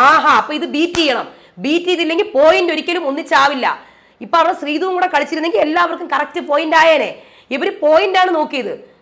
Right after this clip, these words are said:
അത് മനസ്സിലാക്കുക. അപ്പൊ സിജോ ഇപ്പം, ആ, ശ്രീതുവിൻ്റെ അടുത്ത് പറഞ്ഞത് ശ്രീതു ചെയ്തത് എന്താണ് മണ്ടത്തരമായിപ്പോയി. അപ്പൊ അൻസിബയൊക്കെ പറയുന്നു, "ശ്രീതു മണ്ടത്തരം കാണി, ശ്രീതുവിൻ്റെ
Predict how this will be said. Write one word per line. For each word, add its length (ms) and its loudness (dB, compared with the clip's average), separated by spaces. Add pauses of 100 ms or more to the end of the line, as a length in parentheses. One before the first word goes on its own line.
(260)
അത് 160 -2
മനസ്സിലാക്കുക. 480 -2
അപ്പൊ 140 -10
സിജോ 200 -6 (120)
ഇപ്പം, 280 0
ആ, 140 -6 (180)
ശ്രീതുവിൻ്റെ 300 -8
അടുത്ത് 160 -12
പറഞ്ഞത് 280 -8
ശ്രീതു 240 -12
ചെയ്തത് 260 -6
എന്താണ് 300 -2
മണ്ടത്തരമായിപ്പോയി. 680 -4 (360)
അപ്പൊ 160 0
അൻസിബയൊക്കെ 500 -2
പറയുന്നു, 240 0 (320)
"ശ്രീതു 320 -10
മണ്ടത്തരം 420 -2
കാണി, 200 -2
ശ്രീതുവിൻ്റെ 360 0